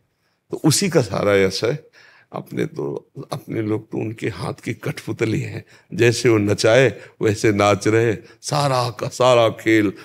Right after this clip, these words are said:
उन्हीं का है, उनके सिवा कुछ नहीं महाराज। जिधर झांक के देख तो केवल उन्हीं का खेल चल रहा है, बस उन्हीं, वो शून्य है, शून्य कुछ नहीं है,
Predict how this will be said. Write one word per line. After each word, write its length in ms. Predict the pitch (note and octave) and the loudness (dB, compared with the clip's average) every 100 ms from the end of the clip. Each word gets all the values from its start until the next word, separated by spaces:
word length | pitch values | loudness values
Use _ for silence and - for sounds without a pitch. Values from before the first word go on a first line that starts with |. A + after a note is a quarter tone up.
| - - | -18 -12
उन्हीं 280 | B2+ A#2+ | -10 -10
का 140 | A#2+ - | -10 -10
है, 280 | G#2 G2+ _ _ _ _ _ _ _ - | -12 -16 _ _ _ _ _ _ _ 2
उनके 300 | E3 E3 F#3+ | 4 4 2
सिवा 200 | - D#3+ | 0 -2
कुछ 420 | - - - - | -2 -8 -6 -6
नहीं 180 | C3+ A#2 G#2+ | -8 -14 -16
महाराज। 360 | F2+ G#2+ C3 - _ - - | -16 -12 -12 -12 _ -20 -6
जिधर 300 | C3 C3+ C#3+ | -2 0 0
झांक 320 | A2+ A2+ B2+ A2+ | -2 -4 -6 -6
के 60 | |
देख 220 | G2+ G3+ - | -4 -4 -4
तो 80 | D3 | -6
केवल 360 | - C3+ C#3+ | -2 2 2
उन्हीं 240 | C3+ A#2 C3 | 2 -2 -4
का 140 | - | -6
खेल 320 | C3 - - | -8 -4 -4
चल 220 | - B2 G#2+ | -4 -8 -8
रहा 220 | A2 G#2+ | -10 -10
है, 160 | G#2+ - _ _ - | -16 -20 _ _ -12
बस 260 | G#2 - | -10 -10
उन्हीं, 220 | - - - _ _ _ | -14 -16 -20 _ _ _
वो 480 | - D#3 D3 A2+ F2 - - _ _ _ _ _ _ _ _ _ _ _ _ _ _ _ _ _ _ _ _ _ _ _ _ _ _ _ | 2 6 6 4 0 -14 -20 _ _ _ _ _ _ _ _ _ _ _ _ _ _ _ _ _ _ _ _ _ _ _ _ _ _ _
शून्य 400 | - E3+ C#3 B2 | -8 -6 -6 -8
है, 180 | G2 A2 | -10 -12
शून्य 360 | - - A#2+ A2+ | -14 -12 -12 -12
कुछ 320 | - - - | -14 -12 -12
नहीं 200 | G2 F#2+ | -14 -18
है, 160 | F#2+ | -20